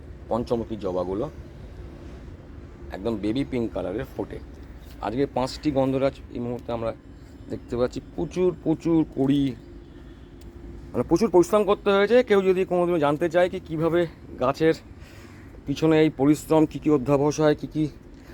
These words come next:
নিয়মে কানুনে আজকে এই গাছটিকে আপনি এইভাবে তুলে ধরেছেন, অবশ্যই জানাবো।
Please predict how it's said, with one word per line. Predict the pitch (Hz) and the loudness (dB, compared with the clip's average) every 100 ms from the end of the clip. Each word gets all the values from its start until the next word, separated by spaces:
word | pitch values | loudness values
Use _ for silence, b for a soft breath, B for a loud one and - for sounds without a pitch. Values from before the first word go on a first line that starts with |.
| B | B
নিয়মে | 107 131 147 151 156 139 - | 0 4 6 6 6 4 0
কানুনে | 120 143 147 135 | 0 4 4 4
আজকে | 127 127 147 147 | 4 4 4 4
এই | 139 | 4
গাছটিকে | 127 113 120 - 143 135 | 2 0 0 -6 0 2
আপনি | 123 135 131 | 2 0 0
এইভাবে | 127 123 - 113 | -2 -4 -8 -6
তুলে | 127 113 117 | -4 -2 -2
ধরেছেন, | 110 120 107 87 - - - - - - - - - - - - - - | 2 0 0 -6 -8 -14 -12 -10 -10 -10 -12 -12 -10 -8 -8 -10 -10 -10
অবশ্যই | - 131 135 139 | -2 0 0 -2
জানাবো। | 85 71 65 | -2 -4 -6